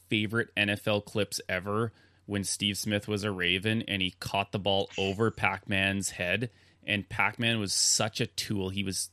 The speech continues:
like, just, you know, we're using the nickname Dick. He was, Pac-Man was a dick on the field, and Steve Smith, before it was outlawed, grabbed him by the face mask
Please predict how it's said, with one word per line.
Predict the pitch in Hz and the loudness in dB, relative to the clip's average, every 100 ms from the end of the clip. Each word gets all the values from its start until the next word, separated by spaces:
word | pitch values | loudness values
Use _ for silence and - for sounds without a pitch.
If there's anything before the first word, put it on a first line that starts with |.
| - | -6
like, | 98 92 _ | -4 -4 _
just, | - 101 - _ _ _ _ - - _ _ _ | -6 -6 -8 _ _ _ _ -20 -20 _ _ _
you | - | -6
know, | 92 | -4
we're | 95 | 0
using | 101 95 | 0 2
the | 98 | 0
nickname | 95 - 95 | 0 0 -2
Dick. | 90 95 90 | 0 -2 0
He | 113 | 0
was, | 107 92 - - - _ | 2 0 -2 -6 -20 _
Pac-Man | - 113 117 104 | 2 2 4 2
was | 98 | 0
a | 92 | -4
dick | 85 90 90 | -4 -2 -2
on | 98 | -2
the | 92 | -6
field, | - 82 90 120 120 - - _ _ - | -6 -2 -2 -2 -6 -16 -20 _ _ -2
and | 104 92 90 | 2 2 0
Steve | - - 107 107 | -4 0 2 2
Smith, | - 110 98 101 - | 2 2 2 2 -4
before | - - 101 101 | -8 -2 0 2
it | |
was | 98 104 92 92 - _ - | 2 0 -2 -6 -14 _ 0
outlawed, | 95 92 110 113 113 - - - _ | 0 2 2 2 0 -4 -20 -20 _
grabbed | - 98 95 101 104 101 | -10 -4 2 6 4 2
him | - 107 104 | 0 2 4
by | 101 | 2
the | 98 | 2
face | - 92 92 - | 0 2 2 2
mask | 104 104 107 110 - | 2 2 2 0 -6